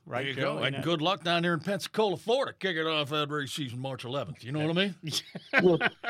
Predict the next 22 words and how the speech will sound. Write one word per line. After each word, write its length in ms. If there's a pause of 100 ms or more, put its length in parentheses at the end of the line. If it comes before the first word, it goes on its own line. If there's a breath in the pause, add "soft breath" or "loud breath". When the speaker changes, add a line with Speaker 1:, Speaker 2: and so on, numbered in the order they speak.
Speaker 3:
well, 320
well, 140
thank 320
you. 100
And 100
hey, 200
Kay, 220
we're, 440
uh, 160
we're 200
head-, 300
we're 200
racing 380
this 200
weekend. 460
I 40
mean, 220
Speaker 2:
Oh, 60
Speaker 3:
we're 60
Speaker 2:
are 20
ya? 60
Speaker 3:
heading 260